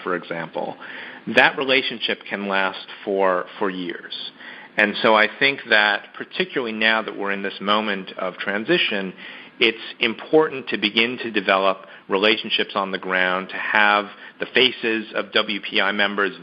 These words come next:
visible in Cuba, engaging with officials, um, in order to help, in order to participate in the dialogue on the Cuban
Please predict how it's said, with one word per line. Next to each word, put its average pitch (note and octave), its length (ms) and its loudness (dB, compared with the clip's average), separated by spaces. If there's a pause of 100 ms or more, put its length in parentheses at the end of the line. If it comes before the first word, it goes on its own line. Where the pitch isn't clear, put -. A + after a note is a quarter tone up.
visible G#2 460 0
in G2 160 -12
Cuba, F#2+ 460 -2 (260)
engaging G#2 680 2
with G2+ 160 -2
officials, F#2+ 600 0 (500)
um, F#2+ 640 4 (100)
in G2+ 180 -2
order A2 300 4 (140)
to A2+ 120 0
help, A2+ 340 2 (800)
in A2 80 -2
order B2 280 6
to - 20 4
participate A2+ 840 2
in G2+ 120 -6
the F#2+ 80 -2
dialogue G2 580 4
on F#2 120 -4
the F#2 40 -6
Cuban F2+ 380 -6